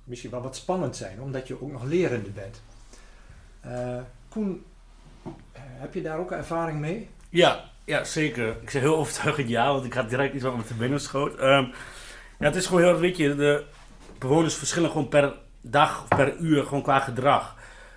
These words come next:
Speaker 2: Dus ik vond het op het begin heel erg lastig om, eh, als een cliënt bewijs van tijdens de A D L of tijdens, eh, toiletgang, dat ze opeens heel heftig reageerden of dat ze heel agressief werden of heel emotioneel werden.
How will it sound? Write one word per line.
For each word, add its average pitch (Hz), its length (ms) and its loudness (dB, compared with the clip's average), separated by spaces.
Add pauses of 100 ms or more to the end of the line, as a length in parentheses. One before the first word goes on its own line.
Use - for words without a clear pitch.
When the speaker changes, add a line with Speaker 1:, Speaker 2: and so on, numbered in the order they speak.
(120)
Speaker 2:
Dus 107 80 -12
ik 151 140 -6
vond 170 140 0
het 151 80 2
op 127 60 -2
het 131 120 -2
begin 165 160 4
heel 160 180 6
erg 156 120 2
lastig 156 440 2
om, 135 220 -2
eh, 127 220 -4
als 127 120 -6
een - 60 -12
cliënt 135 240 -2
bewijs 131 280 2
van 120 160 -4
tijdens 123 220 -4
de - 100 -6
A 104 140 0
D 110 40 -4
L 113 320 2
of - 100 -8
tijdens, 107 460 -6
eh, - 80 -12 (260)
toiletgang, 127 560 -2 (380)
dat 127 80 -10
ze 151 60 -4
opeens 139 140 2
heel 160 160 6
heftig 151 260 4
reageerden 135 580 2
of 113 100 -4
dat 120 140 -4
ze 131 120 -4
heel 123 440 2
agressief 117 500 -6
werden 123 360 2
of 110 120 -6
heel 117 400 -4 (160)
emotioneel 123 600 -2
werden. 127 280 2